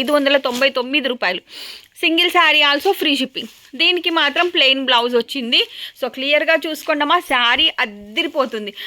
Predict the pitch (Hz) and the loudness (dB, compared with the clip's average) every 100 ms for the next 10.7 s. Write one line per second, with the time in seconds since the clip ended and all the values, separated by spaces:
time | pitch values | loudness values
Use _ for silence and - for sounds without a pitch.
0 | - 269 320 302 302 302 294 294 277 269 | -4 0 2 0 2 0 2 0 0 -2
1 | 269 349 339 311 277 277 311 349 254 247 | -4 -2 -2 2 2 2 -2 -2 -2 0
2 | 277 285 262 - 240 302 - - 254 285 | 2 2 0 0 -2 -2 -4 -8 -4 -2
3 | 302 302 311 302 277 277 269 262 277 269 | 0 0 0 -2 -4 -4 -4 0 0 2
4 | 277 240 240 240 233 226 269 269 233 233 | 0 0 -4 -4 -4 -2 -2 0 0 0
5 | 254 247 392 - - - - 320 349 370 | -2 -2 -4 -6 -18 -10 0 2 2 2
6 | 320 311 311 311 320 370 370 285 294 302 | 2 2 2 2 2 0 0 -2 -2 2
7 | 294 285 262 262 294 - 277 285 269 311 | 2 4 2 0 -4 -4 -4 -4 -8 -8
8 | 277 294 302 320 330 320 285 277 247 311 | -4 -4 -2 -4 -4 -4 0 2 4 2
9 | 392 - - - 262 254 240 285 302 294 | -2 -8 -12 -6 -4 -4 -2 -2 -2 -4
10 | 311 285 262 - 277 262 330 | -6 -4 -6 -4 -6 -4 -4